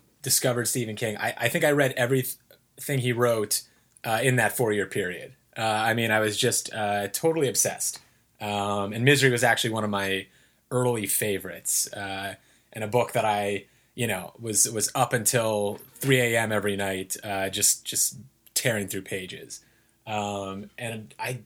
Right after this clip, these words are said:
also think, you know, I get this, the question a lot of, like, what were the influences for Ohio? And I have my, you know, sort of canned response to it with, um,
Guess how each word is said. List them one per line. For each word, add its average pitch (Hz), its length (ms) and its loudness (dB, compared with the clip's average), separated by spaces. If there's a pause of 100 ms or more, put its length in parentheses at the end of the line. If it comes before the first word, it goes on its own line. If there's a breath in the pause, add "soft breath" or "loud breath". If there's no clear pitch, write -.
also - 380 0
think, 117 420 -4 (240 soft breath)
you 156 100 0
know, 185 80 4
I 180 60 6
get 196 200 2
this, - 320 0
the 135 120 -4
question 139 400 2
a 120 80 0
lot 113 240 2
of, 107 120 -2
like, 104 120 -2
what 120 160 0
were 113 80 0
the 113 160 -4
influences 113 600 -2
for 113 160 -2
Ohio? 107 580 -2 (400 soft breath)
And 107 640 -2
I 113 100 2
have 117 340 4
my, 113 140 2
you 104 240 -4
know, 98 160 -6
sort - 160 -2
of 101 80 -8
canned 113 400 -6
response 104 800 -2 (680)
to 147 240 6
it 165 300 0 (120)
with, 113 360 -4
um, 101 640 -2